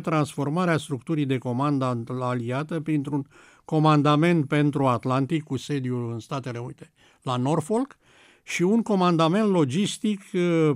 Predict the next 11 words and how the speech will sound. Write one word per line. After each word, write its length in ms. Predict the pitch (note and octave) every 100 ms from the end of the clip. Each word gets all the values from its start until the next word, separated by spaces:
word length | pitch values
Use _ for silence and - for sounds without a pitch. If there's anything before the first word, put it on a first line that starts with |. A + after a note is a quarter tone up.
| -
pentru 420 | F3+ G3+ G3 F#3
mobilitate 1080 | D#3+ D#3 D3 D3 C3+ C3 C3+ B2 F3 G#3 B3
în 180 | F3+ G3
Europa, 640 | F#3 D3 F3 G3 G#3+ A#3+ B3 _ _
în 140 | - A3
Germania, 640 | D#3+ E3 C#3+ F#3 G#3 G3+
la 160 | F#3 F#3
Ulm. 460 | F3+ B2+ G2+ - _ _ _ _ _ _ _ _ _ _ _ _
Uh, 960 | E3 D3+ D3 D3 C#3 C3+ C3 B2+ A#2 A#2 - _ _ C#4+ D#4 D#4+ D#4+ _ _ _ _ _ _
de 240 | - D#3
asemenea, 680 | E3 C#3 - B3+ C4+ A3+